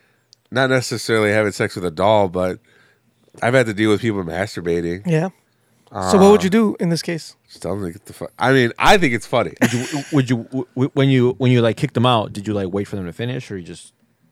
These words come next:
Speaker 1: Uh, I walked slowly up to them.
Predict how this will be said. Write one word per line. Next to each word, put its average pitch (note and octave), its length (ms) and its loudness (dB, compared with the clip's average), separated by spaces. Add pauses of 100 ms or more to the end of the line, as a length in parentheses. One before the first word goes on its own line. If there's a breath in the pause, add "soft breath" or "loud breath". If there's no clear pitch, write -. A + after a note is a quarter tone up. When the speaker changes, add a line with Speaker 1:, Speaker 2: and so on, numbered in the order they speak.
(320)
Speaker 1:
Uh, A#2 800 6 (260)
I A#2+ 100 0
walked C3+ 380 2
slowly G#2 520 0
up D#2+ 100 -6
to - 100 -20
them. - 260 -20